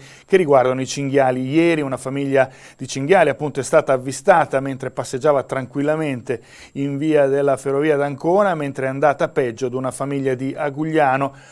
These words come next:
padre, madre e due bambini piccoli. La loro auto si è schiantata contro un grosso cinghiale e sono rimasti chiusi, eh, nell'auto bloccata per diversi minuti per paura di una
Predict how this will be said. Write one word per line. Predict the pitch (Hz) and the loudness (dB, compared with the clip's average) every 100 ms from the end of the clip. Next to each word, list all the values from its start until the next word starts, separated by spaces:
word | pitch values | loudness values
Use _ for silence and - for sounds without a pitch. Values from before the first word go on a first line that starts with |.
| - - | -10 4
padre, | 156 151 139 | 6 6 4
madre | 139 151 139 | 2 2 2
e | 131 | 2
due | 143 | 0
bambini | 147 156 165 185 | 0 0 -2 -6
piccoli. | 185 208 180 156 | -4 -4 0 2
La | 143 | 4
loro | 147 160 | 4 4
auto | 175 147 | 4 0
si | - 160 | -2 -2
è | |
schiantata | 143 - 190 160 127 117 120 | -2 0 0 0 -2 -2 -6
contro | 156 151 139 139 - - - | -4 -4 -2 -4 -4 -14 -12
un | 143 | -8
grosso | 139 170 175 - 139 | 0 6 4 4 -6
cinghiale | - 156 160 170 143 135 | -6 -4 2 4 4 2
e | 156 143 | -4 -10
sono | - 165 139 | -6 -4 -2
rimasti | 143 143 - 127 | -2 -6 -8 -12
chiusi, | - 175 135 151 - - - | -6 -4 -4 -6 -8 -16 -14
eh, | - 143 | -6 -6
nell'auto | 143 175 160 139 127 113 135 | -2 -2 2 2 2 -2 -4
bloccata | 127 160 - 151 123 - - | 0 -2 2 0 2 -2 -6
per | 135 120 | -6 -4
diversi | 135 139 131 143 | 0 0 -2 -6
minuti | 165 190 135 | -2 -2 -2
per | - 147 135 | -2 -4 2
paura | 165 156 131 127 | 4 4 2 0
di | 120 | -2
una | 143 139 127 | -4 -2 -4